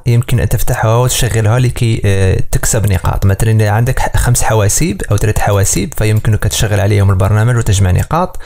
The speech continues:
آه، آه، هنا عندك خمسة وسبعين في المية يعني تجميع النقاط. هنا عندك مئة نقطة. آه، كم نقطة سوف تكسبها، مثلا إحصائيات كسبتها في هذا الشهر، كم نقطة ح-، كسبتها في، آه، الأسبوع،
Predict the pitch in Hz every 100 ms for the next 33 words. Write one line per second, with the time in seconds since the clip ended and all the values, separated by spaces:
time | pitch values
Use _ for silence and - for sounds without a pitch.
0 | - - - - - 107 107 95 92 -
1 | 92 95 104 127 107 113 - 113 117 92
2 | 104 - 104 98 107 101 101 92 107 95
3 | 104 92 92 - 156 156 123 - - -
4 | _ - - _ - - 113 110 - 92
5 | 95 127 143 - 160 180 - - - -
6 | - 101 101 - 127 120 117 - 113 -
7 | 113 117 - - 107 104 101 101 104 -
8 | - - 113 107 101 - 104 113 - 104
9 | 95 92 92 - 147 143 135 117 113 -
10 | 107 98 110 - 117 - 104 95 - 104
11 | 101 - 95 90 87 85 80 64 - -
12 | - - 101 147 180